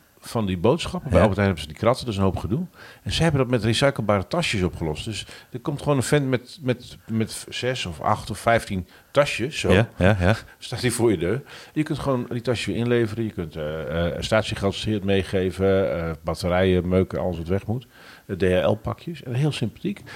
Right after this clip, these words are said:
Speaker 1: En in één keer hoorde ik over nog een nieuwkomer in deze markt, die bezorgmarkt. En die heet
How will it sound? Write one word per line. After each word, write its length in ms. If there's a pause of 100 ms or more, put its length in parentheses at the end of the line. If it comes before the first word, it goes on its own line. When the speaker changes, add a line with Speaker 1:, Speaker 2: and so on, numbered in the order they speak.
(300)
Speaker 1:
En 220 (200)
in 260
één 180
keer 300
hoorde 320
ik 160
over 320
nog 440
een 120
nieuwkomer 540
in 80
deze 280
markt, 280
die 80
bezorgmarkt. 520
En 60
die 80
heet 100